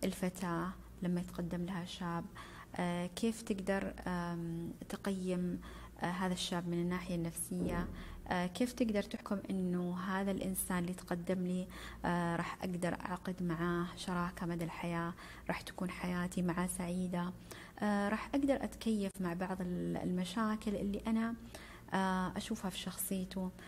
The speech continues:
آه، راح أقيم هذه الشخصية بشكل عام، هل هي شخصية كويسة أقدر أتعايش معاها، أقدر أتكيف معاها،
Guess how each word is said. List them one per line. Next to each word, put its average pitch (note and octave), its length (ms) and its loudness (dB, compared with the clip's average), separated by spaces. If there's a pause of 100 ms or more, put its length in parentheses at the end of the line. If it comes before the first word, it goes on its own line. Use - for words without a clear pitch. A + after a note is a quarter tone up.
(220)
آه، G3 200 4
راح - 180 2
أقيم C4 400 6
هذه A3 200 4
الشخصية F#3+ 600 -2
بشكل F3+ 460 -2
عام، F3+ 440 2 (300)
هل F#3+ 160 0
هي F#3+ 140 2
شخصية F#3 500 -2
كويسة F#3 560 0
أقدر - 380 -2
أتعايش F#3+ 520 -2
معاها، F3 360 2
أقدر F#3+ 280 0
أتكيف F#3+ 520 -4
معاها، F#3 520 0